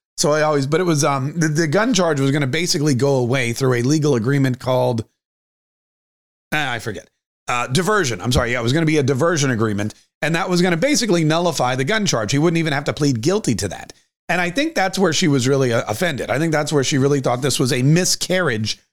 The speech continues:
of justice. Because if you lie on a federal gun application and say, "I'm not a drug addict," when you currently and clearly are a drug addict, just so you can get a gun, bad news.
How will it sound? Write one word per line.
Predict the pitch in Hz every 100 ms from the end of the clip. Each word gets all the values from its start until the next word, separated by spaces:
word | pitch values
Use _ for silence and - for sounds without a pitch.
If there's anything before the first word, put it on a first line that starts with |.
| _ _ -
of | 160 131
justice. | 160 240 - - -
Because | 170 - 170 160 147 - - _ -
if | 160
you | 320 294
lie | 151 202 165 135
on | 147
a |
federal | 143 175 175 131
gun | 143 180
application | 156 139 110 143 269 131 123 - _ _ -
and | 151 160
say, | 170 160 151
"I'm | 147 196 220 156
not | 190 190
a | 135
drug | 101 160 208
addict," | 101 110 151 - -
when | 143 151
you | 151 135
currently | - 180 202 131 131 123 - _
and | 135 131
clearly | - 226 147 127 -
are | 185 170
a | 127
drug | 117 226 135
addict, | 90 107 135 - _ _ -
just | 107 226 202
so | 165
you | 170
can | 160 147
get | 139 135
a |
gun, | 104 214 175 135 147 _ _ _ -
bad | 220 190
news. | 247 165 - -